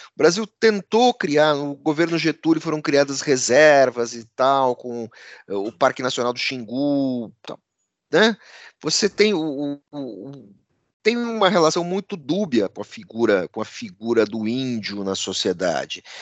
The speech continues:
Ele é muito mais uma figura idealizada nos livros de José de Alencar e Hélio Caterva do que um sujeito considerado um cidadão.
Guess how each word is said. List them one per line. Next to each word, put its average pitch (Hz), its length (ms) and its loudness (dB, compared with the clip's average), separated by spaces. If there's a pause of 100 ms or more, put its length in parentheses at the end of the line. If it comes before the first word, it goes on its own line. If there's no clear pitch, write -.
(280)
Ele 131 280 2
é 151 80 6
muito 185 480 -2
mais 147 320 4
uma 131 140 0
figura 127 360 -6
idealizada 117 840 2
nos 98 200 -10
livros 92 460 -10
de 85 320 -16
José 87 320 -6
de 90 120 -6
Alencar 85 920 -6
e 67 180 -20 (680)
Hélio 87 220 -12
Caterva 101 720 2 (800)
do 151 140 -6
que 175 300 -4
um 214 140 0
sujeito 160 640 0
considerado 185 760 2
um 180 40 -4
cidadão. 135 920 -2